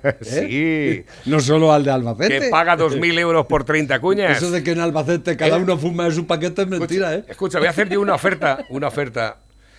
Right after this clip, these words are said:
Speaker 2: Treinta cuñas, mil euros. ¡Ay, que me las quito de las manos! <laughs> Treinta anuncios en la radio, veinte segundos, ¿eh? Eh, mil euros. ¡Ay, que me las quito de las manos!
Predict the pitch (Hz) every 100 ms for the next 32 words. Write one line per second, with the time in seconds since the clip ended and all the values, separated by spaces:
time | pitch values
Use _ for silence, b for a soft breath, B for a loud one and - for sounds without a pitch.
0 | b b - 208 208 180 214 208 160 127
1 | 95 - 175 269 311 262 202 - 123 110
2 | 92 - 117 - - - - 247 - 240
3 | 247 233 269 170 - - - - - 240
4 | 220 233 202 202 202 202 226 220 233 208
5 | 202 135 98 123 180 - 117 127 151 180
6 | 190 131 95 80 - 175 277 247 208 160
7 | 127 120 95 98 85